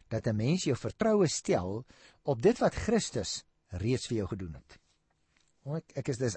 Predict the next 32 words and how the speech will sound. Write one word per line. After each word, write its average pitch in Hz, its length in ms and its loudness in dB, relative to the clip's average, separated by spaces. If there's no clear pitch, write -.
altyd 214 240 2
bang 135 240 2
as - 140 -2
mense 139 260 0
te 123 160 2
veel 190 400 4
en 110 160 -4
te 127 80 -2
swaar 165 320 2
klem 135 320 0
op 131 140 2
die 110 320 0
geloof 139 480 6
self 160 540 2
lê, 92 320 -4
want 123 400 2
ge-, 113 320 -4
geloof 175 400 4
is 160 160 -6
maar 131 160 2
'n 110 80 0
middel 120 240 -2
tot 151 220 -4
'n 135 100 -4
doel. 135 320 -8
En 139 400 4
jy 131 500 2
stel 190 300 2
jou 165 100 4
vertroue 180 460 2
op 156 180 -2
Christus, - 640 -2